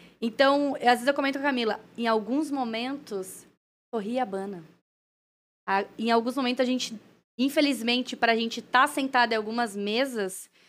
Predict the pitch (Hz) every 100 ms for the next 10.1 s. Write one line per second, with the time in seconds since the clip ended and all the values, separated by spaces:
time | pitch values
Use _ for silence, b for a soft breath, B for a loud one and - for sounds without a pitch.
0 | b b b _ - 262 269 254 269 285
1 | 285 254 269 262 262 - 262 254 254 269
2 | 254 262 269 - 285 302 311 - _ 208
3 | 262 247 285 403 480 - 403 370 370 -
4 | - 214 285 311 302 - 285 - 311 349
5 | 359 B B B B _ _ 277 277 277
6 | 277 277 277 269 _ _ _ _ - 220
7 | 226 269 262 302 320 - 294 302 311 311
8 | 294 294 269 247 269 - 254 247 233 254
9 | 262 247 240 240 247 240 262 - 208 180
10 | 175